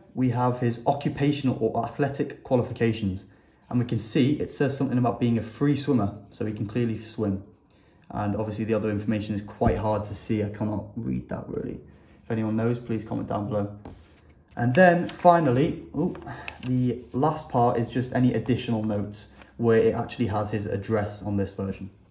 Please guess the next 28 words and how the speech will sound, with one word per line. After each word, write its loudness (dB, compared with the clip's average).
So 4
on 6
page 2
five, 6
it -4
states 0
whether 2
the 0
person 2
was 2
a 0
volunteer 4
or 0
conscript. -4
Here 6
we 2
can 0
clearly 0
see -2
that -2
Karl 2
was -2
a -2
volunteer. 2
Below 4
that, 2
we -2
have, -2